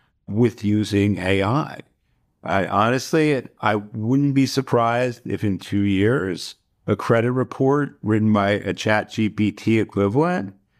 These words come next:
would be almost as good or better than most of the credit reports that I read today.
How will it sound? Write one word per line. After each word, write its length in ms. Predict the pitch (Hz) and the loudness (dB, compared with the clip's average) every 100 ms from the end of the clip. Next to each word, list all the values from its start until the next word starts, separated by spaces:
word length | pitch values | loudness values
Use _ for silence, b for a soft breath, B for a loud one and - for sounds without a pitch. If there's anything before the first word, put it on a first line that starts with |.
| _ - | _ -6
would 120 | 110 | 0
be 160 | 127 | 2
almost 680 | 120 - 123 117 135 139 - | 0 -2 0 2 2 0 -2
as 140 | 127 101 | -4 -2
good 300 | 113 113 107 | 2 2 2
or 160 | 101 | 0
better 600 | 87 87 98 127 139 139 - | -2 0 2 2 0 -2 0
than 160 | 110 | 2
most 300 | 104 104 - | 2 2 0
of 60 | 104 | -2
the 80 | 98 | -2
credit 320 | - 98 95 | 0 0 0
reports 600 | 85 82 92 87 80 - | -2 -4 0 0 0 -4
that 140 | 98 92 | -2 -2
I 40 | |
read 300 | 87 85 82 | 0 -2 -2
today. 440 | 87 82 76 - | -4 -4 -4 -8